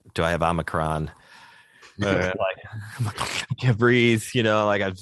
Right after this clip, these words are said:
Speaker 1: fucking nervous. Like, "Should I cancel the stream? Oh my God, I gotta cancel the whole fucking day. All right, I'm gonna take some nose spray, um, jump in the hot shower, and start <laughs> farmer blowing everywhere." <laughs>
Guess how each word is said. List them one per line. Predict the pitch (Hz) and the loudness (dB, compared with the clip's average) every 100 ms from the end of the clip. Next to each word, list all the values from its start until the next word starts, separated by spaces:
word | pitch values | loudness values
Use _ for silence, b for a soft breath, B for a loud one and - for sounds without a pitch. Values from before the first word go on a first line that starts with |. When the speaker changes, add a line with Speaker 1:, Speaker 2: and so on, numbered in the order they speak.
| 101 - | -12 -6
Speaker 1:
fucking | 104 98 92 | -6 -4 0
nervous. | 107 110 104 101 92 - - b b - | 2 4 4 2 0 -4 -6 b b -10
Like, | 90 - | -8 -2
"Should | - | -2
I | |
cancel | 90 110 98 95 | 0 0 0 -2
the | 87 | -6
stream? | - 113 110 104 104 | -2 0 0 0 0
Oh | 98 | 0
my | 95 | 0
God, | 95 95 | 0 0
I | |
gotta | 92 | 0
cancel | 85 101 90 92 | -2 -4 -4 -6
the | |
whole | 92 | -6
fucking | - 92 92 | -6 -8 -6
day. | 90 98 98 95 _ b b b b b b _ - | -4 0 0 0 _ b b b b b b _ -2
All | |
right, | 107 | 0
I'm | 110 | 0
gonna | 101 | 0
take | 113 | -2
some | - 92 | -2 0
nose | 110 123 - | 2 2 0
spray, | - 113 110 107 104 101 _ _ _ _ _ - | 0 0 2 2 -2 -6 _ _ _ _ _ -6
um, | 98 95 92 87 87 85 85 80 87 98 | -2 0 0 -2 -2 -4 -6 -10 -14 -10
jump | - 120 98 | -2 -2 0
in | |
the | 90 | -2
hot | 113 104 | 0 0
shower, | - 127 113 110 110 107 107 98 b b - | 0 2 2 4 2 2 0 -2 b b -14
and | 101 | -8
start | - 123 127 | -2 -2 -2
<laughs> | |
farmer | - 131 120 120 | 0 2 2 2
blowing | 110 123 117 113 | 2 2 2 2
everywhere." | 113 113 113 110 110 110 110 | 2 0 2 2 2 0 -2
<laughs> | 120 | -6